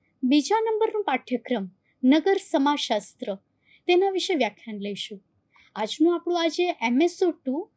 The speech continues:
નગર સમાજશાસ્ત્ર છે, તેના એકમ નંબર અગિયાર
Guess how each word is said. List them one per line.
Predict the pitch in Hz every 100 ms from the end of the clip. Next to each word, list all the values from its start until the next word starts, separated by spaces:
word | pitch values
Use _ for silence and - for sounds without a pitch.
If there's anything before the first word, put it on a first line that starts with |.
| _ -
નગર | 233 214 262
સમાજશાસ્ત્ર | - 294 320 320 359 339 - 370
છે, | 349 415 349 320 _ _ _ -
તેના | 294 269 320 415 -
એકમ | 277 277 403 415
નંબર | 403 392 403 415
અગિયાર | - 269 240 - 294 190